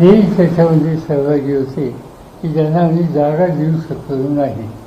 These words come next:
उद्याच्या विधानसभेमध्ये या सहकाऱ्यांच्या हिताची जपणूक करण्याची नैतिक जबाबदारी आम्हा लोकांची आहे.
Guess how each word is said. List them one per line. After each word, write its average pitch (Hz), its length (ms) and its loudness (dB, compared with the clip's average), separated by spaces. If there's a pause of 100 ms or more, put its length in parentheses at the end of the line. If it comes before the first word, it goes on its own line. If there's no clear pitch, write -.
(680)
उद्याच्या 180 440 0
विधानसभेमध्ये 165 1160 -2 (680)
या 185 140 4
सहकाऱ्यांच्या 170 840 -2
हिताची 156 560 -4
जपणूक 151 480 -4 (120)
करण्याची 147 600 -4 (440)
नैतिक 160 500 -2
जबाबदारी 156 600 -2
आम्हा 151 320 -4
लोकांची 139 560 -6
आहे. 131 480 -6